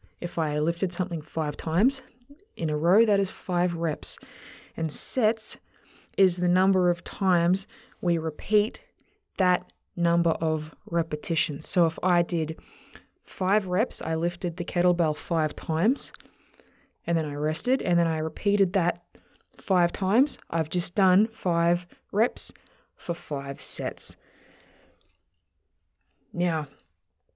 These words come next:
that is actually a really perfect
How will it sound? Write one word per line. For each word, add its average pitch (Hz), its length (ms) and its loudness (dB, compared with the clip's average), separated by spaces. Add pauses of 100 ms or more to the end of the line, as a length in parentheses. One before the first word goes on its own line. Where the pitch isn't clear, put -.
(800)
that 233 180 4
is 277 200 0
actually 196 440 0
a 170 100 2
really 196 580 6 (920)
perfect 202 640 0